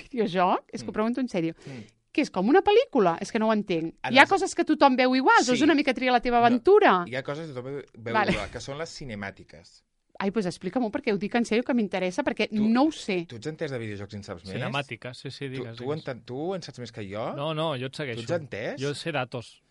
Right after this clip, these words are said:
Speaker 3: però
Speaker 1: Tu sabes
Speaker 3: digues,
Speaker 1: datos.
Speaker 3: digues.
Speaker 2: Hi ha
Speaker 1: Datitos
Speaker 2: parts,
Speaker 1: sueltos.
Speaker 2: hi ha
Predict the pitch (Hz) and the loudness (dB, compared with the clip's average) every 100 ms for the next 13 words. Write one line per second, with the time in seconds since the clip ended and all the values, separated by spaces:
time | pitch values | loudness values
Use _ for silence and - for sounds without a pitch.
0 | _ 123 120 269 330 240 - 165 - 104 | _ -10 -6 -2 0 -2 -4 -4 -6 -8
1 | 98 - 120 143 175 214 151 - 190 165 | -10 -12 -2 -2 0 2 0 0 -2 -2
2 | 175 165 160 107 | -2 -6 -6 -8